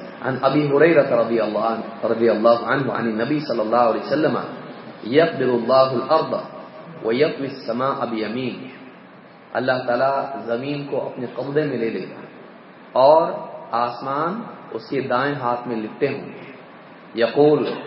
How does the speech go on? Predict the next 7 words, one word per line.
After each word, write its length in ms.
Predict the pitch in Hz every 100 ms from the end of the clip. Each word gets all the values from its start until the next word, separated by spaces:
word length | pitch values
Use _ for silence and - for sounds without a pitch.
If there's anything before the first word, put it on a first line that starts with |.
| - - - - -
ثم 200 | 147 147
یقول، 460 | 139 - 165 165 117 - - - -
انا 260 | 120 143 151
الملک، 480 | 151 151 156 156 127 120 - - - - - -
این 280 | 143 170 180 160 147
ملوک 360 | 139 139 -
الارض۔ 300 | 107 - -